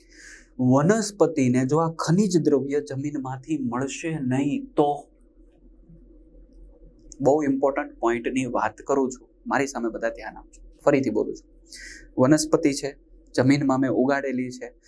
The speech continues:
અને જમીનમાં મેં પાણી આપી દીધું છે અને જમીનમાંથી એને કોણ મળે છે? ખનિજ દ્રવ્યો. પણ હું સવાલ તમને એ પૂછું છું, જો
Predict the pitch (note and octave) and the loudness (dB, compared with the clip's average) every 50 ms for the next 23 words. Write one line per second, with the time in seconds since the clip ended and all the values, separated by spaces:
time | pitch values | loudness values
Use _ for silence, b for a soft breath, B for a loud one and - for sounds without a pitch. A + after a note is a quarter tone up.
0 | b b b - C3 B2 A#2+ A#2+ C3+ C#3 D3 C#3+ C3+ B2 A#2 A#2 B2 B2 B2 - | b b b 0 0 0 2 2 2 2 2 2 2 0 0 0 -2 -2 0 0
1 | C#3+ D3 C#3 A#2 G#2+ G2+ G2 - F2+ - G2+ G2 G#2+ G#2 C3 B2+ B2 A#2 A#2+ A2 | 0 0 0 -2 -4 -4 -8 -14 -14 -14 -10 -10 -10 -10 -6 -8 -6 -6 -2 0
2 | C3+ D3+ D3 C#3+ C3+ B2+ B2 C3+ C3+ C3 C3 B2+ C#3 C#3 C#3 C3 B2 A#2 A#2 A2+ | 0 0 0 -2 -6 -6 -6 -8 -8 -8 -4 -4 -2 -2 -2 -2 -2 -2 -4 -4
3 | - - - - C#3+ C#3+ C3+ B2 - - A#2 A#2 A2 - - - C#3 C3+ B2+ A#2 | -6 -12 -12 -10 -6 -6 -6 -6 -4 -2 -2 -2 -2 -2 -4 -4 -2 -2 -4 -2
4 | A2+ C3 D3 E3 - - D3+ C#3 C3+ C3 - A#2+ A#2+ A#2+ A#2 A#2 A#2 - A#2+ A#2+ | -2 0 -2 -2 -2 -2 -4 -4 -4 -4 -6 -6 -4 -4 -4 -4 -4 -6 -8 -6
5 | A#2+ A#2 A2+ A2 - B2 B2 D3+ E3 D#3+ D#3+ D#3+ | -4 -6 -6 -4 -2 0 0 0 0 0 -4 -6